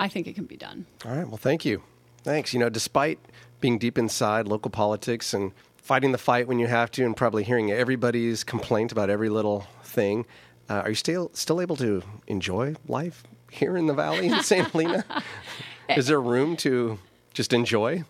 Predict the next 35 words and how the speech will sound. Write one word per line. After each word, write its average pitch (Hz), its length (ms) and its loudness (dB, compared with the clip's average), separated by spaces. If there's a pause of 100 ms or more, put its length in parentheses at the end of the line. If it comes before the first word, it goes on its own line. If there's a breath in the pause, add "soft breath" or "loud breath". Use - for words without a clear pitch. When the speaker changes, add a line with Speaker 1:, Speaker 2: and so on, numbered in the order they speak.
Speaker 1:
Yeah, 247 280 2
there 226 240 0
is. - 320 -4
It's - 320 -2
right 233 280 0
now 208 220 0
it's 202 140 -4
pretty 190 260 -4
busy. 190 360 -2
Obviously, 180 460 -4
Speaker 2:
Yeah. 180 80 2
Speaker 1:
there's 170 180 -6
an 170 60 -4
election 190 400 -4
going 185 280 -2
on, 185 240 -4
so 180 300 -2
my, 180 380 -6
you 190 100 -4
know, 170 140 -4
it's, - 240 -10
it's - 160 -10
pretty 180 260 -6
busy. 175 420 -6
And 226 160 2
mayor 233 320 0
is 208 180 -4
a 196 60 -4
different 190 360 -4
role 185 320 0
than 170 240 -4
council. 165 580 -6
It's, - 300 -4
uh, 170 360 -6
I, - 140 -10